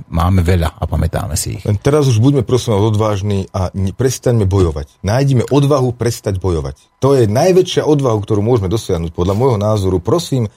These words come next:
Speaker 2: majme odvahu prestať bojovať.
Speaker 1: Perfektne si to povedal, pretože tým násilím v podstate iba ničíme. Nič netvoríme, iba ničíme. Násilie je v podstate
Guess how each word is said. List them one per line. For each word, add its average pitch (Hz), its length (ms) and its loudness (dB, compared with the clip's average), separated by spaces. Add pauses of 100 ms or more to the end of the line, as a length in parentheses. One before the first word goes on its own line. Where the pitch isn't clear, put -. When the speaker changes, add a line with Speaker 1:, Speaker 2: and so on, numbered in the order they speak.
(240)
Speaker 2:
majme 135 320 -2
odvahu 101 480 0 (100)
prestať 107 540 -4
bojovať. 73 560 -4 (460)
Speaker 1:
Perfektne 92 760 0
si 80 120 -2
to - 100 -4
povedal, 101 580 2
pretože 85 540 0 (420)
tým 85 160 2
násilím 104 640 2
v 90 60 -2
podstate 92 520 -2
iba 87 200 0
ničíme. 76 500 0 (500)
Nič 107 280 4
netvoríme, 107 760 4
iba 85 180 2
ničíme. 85 540 2 (380)
Násilie 143 520 4
je 127 60 4
v 123 60 -4
podstate 123 420 2